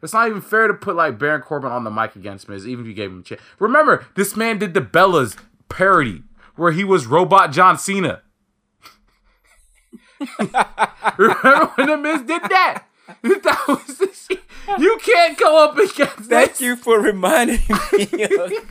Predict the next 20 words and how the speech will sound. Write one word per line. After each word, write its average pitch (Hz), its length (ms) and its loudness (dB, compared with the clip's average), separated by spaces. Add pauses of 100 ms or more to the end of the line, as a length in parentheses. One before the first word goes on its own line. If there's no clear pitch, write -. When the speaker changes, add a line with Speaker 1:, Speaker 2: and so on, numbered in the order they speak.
(100)
Speaker 2:
that. - 260 -12 (1300)
<laughs> - 160 -14 (1400)
That 175 320 0
was 165 200 -6
hilarious, 151 960 2
yo. 127 200 -6
Speaker 1:
You 247 280 -8 (880)
Speaker 2:
Oh, 151 380 -2
man. 131 400 -8 (460)
<laughs> 165 120 -6 (420)
That 262 160 -4
was 160 200 -12
awesome. 147 380 -6 (340)
'Cause 175 100 -14
he 226 80 -18
was 233 120 -16
taking 127 280 -12
so - 500 -18
many 123 200 -18
shots. - 540 -20